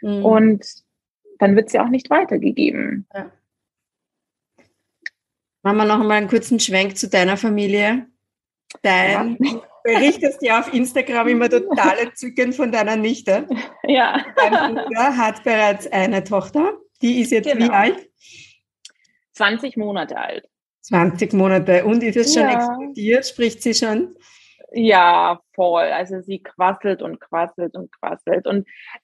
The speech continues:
Speaker 2: also ich find's total spannend, weil meine, also meine, äh, Schwägerin, die ist halb Brasilianerin
Speaker 1: Mhm.
Speaker 2: und halb Deutsche.
Speaker 1: Mhm.
Speaker 2: Ähm, und mein Bruder eben, ähm,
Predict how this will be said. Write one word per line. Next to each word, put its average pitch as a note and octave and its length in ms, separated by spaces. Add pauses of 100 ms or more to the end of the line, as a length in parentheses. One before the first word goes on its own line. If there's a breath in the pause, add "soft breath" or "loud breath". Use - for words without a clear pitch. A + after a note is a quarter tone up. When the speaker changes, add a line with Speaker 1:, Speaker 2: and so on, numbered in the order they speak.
(180)
Speaker 2:
also A#3 180
ich - 180
find's D#4+ 260 (160)
total A#3+ 360
spannend, G#3 540
weil F3+ 160
meine, F3 500 (420)
also F#3+ 240
meine, E3 680 (1080)
äh, C#3+ 440
Schwägerin, C4 580 (840)
die G#3+ 120
ist F#3+ 340 (320)
halb G3 600
Brasilianerin F#3 1040 (640)
Speaker 1:
Mhm. B3 100
Speaker 2:
und G3+ 200
halb F3+ 220
Deutsche. B3 580 (240)
Speaker 1:
Mhm. A#3+ 460 (400)
Speaker 2:
Ähm, G#3+ 480
und G#3 200
mein F#3+ 140
Bruder A#3 280
eben, F#3 520
ähm, - 420